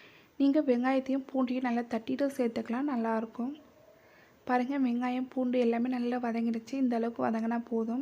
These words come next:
இப்போ இதில் நம்ம தக்காளி சேர்த்துக்கலாம். ஒரு பெரிய தக்காளியை அரைச்சிட்டு சேர்த்துக்கலாம், நல்லா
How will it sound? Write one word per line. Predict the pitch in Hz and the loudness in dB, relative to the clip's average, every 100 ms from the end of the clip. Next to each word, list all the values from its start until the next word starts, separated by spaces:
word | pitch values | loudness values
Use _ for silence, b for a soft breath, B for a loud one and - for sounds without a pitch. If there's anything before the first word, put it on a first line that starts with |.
| - | -4
இப்போ | 233 | -2
இதில் | 226 226 220 | 0 0 0
நம்ம | 254 294 | -2 -2
தக்காளி | 233 226 233 233 | -4 -2 -2 0
சேர்த்துக்கலாம். | 226 220 220 226 302 - B B B B B B B - 262 | -4 -4 -6 -6 -6 -10 B B B B B B B 4 6
ஒரு | 294 311 | 6 4
பெரிய | 269 262 262 | 2 2 0
தக்காளியை | 233 247 254 | 0 0 2
அரைச்சிட்டு | 226 226 247 - | 0 -2 -4 -4
சேர்த்துக்கலாம், | 226 226 240 269 | -4 -4 -4 -2
நல்லா | 277 | 0